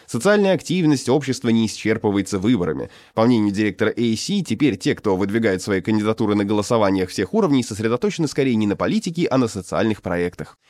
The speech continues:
Алиев предложил лояльным Кремлю политтехнологам трансформироваться и использовать накопленный опыт для новых целей. Глава политблока А П Сергей Кириенко в ходе той же презентации назвал конкурс новым шагом в развитии социальных, общественных, гуманитарных и политических наук в России.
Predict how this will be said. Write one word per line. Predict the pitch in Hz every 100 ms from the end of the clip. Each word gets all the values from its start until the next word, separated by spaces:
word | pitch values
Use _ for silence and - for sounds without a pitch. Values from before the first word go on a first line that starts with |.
| -
Алиев | 147 226 220
предложил | 151 143 147 160
лояльным | 147 143 135 113 110
Кремлю | 123 117
политтехнологам | 95 95 87 101 190 226 196 196
трансформироваться | 156 147 139 - 101 101 120 175 220 - 214
и | - 113
использовать | 104 - 135 180 151 160 -
накопленный | 104 117 113 98 95
опыт | - 170 151 -
для | 117 123
новых | 110 95 95 -
целей. | - 82 50 - _ _ _ _
Глава | 110 110 110
политблока | 98 104 107 117 104 110
А | 92
П | 92
Сергей | 82 92 90
Кириенко | 95 113 131 208 175
в |
ходе | - 131 120
той | 135
же | 98
презентации | 87 92 107 180 185 110 95 -
назвал | - 117 127 110
конкурс | 170 160 147 - -
новым | 135 160 123 117
шагом | - 151 156
в | 131
развитии | 120 120 117 110
социальных, | - 95 107 147 143 123
общественных, | 107 - 123 - 123 113
гуманитарных | 110 104 101 113 120 113
и | 107
политических | 107 98 117 - 123 120
наук | 110 113
в | 110
России. | 135 - 95 80